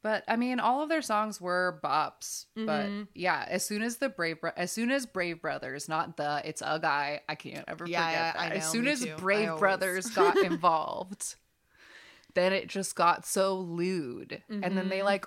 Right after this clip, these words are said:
Speaker 1: only made the music videos that show up on those, like, banned
Speaker 2: Yeah.
Speaker 1: eighteen plus music video lists. But, hey,
Speaker 2: Yeah.
Speaker 1: some people just want butts in their K-pop, and I can't be mad at it, but, you know,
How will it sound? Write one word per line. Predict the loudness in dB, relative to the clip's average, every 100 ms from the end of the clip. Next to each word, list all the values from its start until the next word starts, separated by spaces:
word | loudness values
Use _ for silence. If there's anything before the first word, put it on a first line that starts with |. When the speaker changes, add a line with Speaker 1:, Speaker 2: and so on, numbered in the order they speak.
| 0
Speaker 1:
only | 0 0 -2
made | -2 0 -2 -2 -6
the | -6
music | -4 -4 -6
videos | -6 -4 -4 -4
that | -6 -8
show | -6 -2
up | -2 0
on | -2 -2
those, | -6 -8 -4
like, | -4 -4 -8 _ _ _ _
banned | -8 -6 -4 -4 -6
Speaker 2:
Yeah. | -8
Speaker 1:
eighteen | -10 -8 -6 -6 -6 -8
plus | -6 -6 -6 -8
music | -8 -8 -10 -10
video | -12 -10 -8 -8 -8 -10
lists. | -10 -10 -10 -10 -8 -8 -8 -12 _ _ _ -20 -20 -20 -16 -6
But, | -6 -6 _
hey, | -6 -6 -6 -14 _
Speaker 2:
Yeah. | -18 -16 -16 -20 -20 _
Speaker 1:
some | -10 -4 -4
people | -4 -8 -8
just | -8 -8
want | -4 -4 -4
butts | -4 -4 -8
in | -10
their | -10 -10
K-pop, | -12 -12 -10 -8 -6
and |
I | -6
can't | -2 -4 -4
be | -6
mad | -6 -4 -4
at | -4
it, | -4 -8 -8
but, | -8 -8 -12
you | -12
know, | -10 -12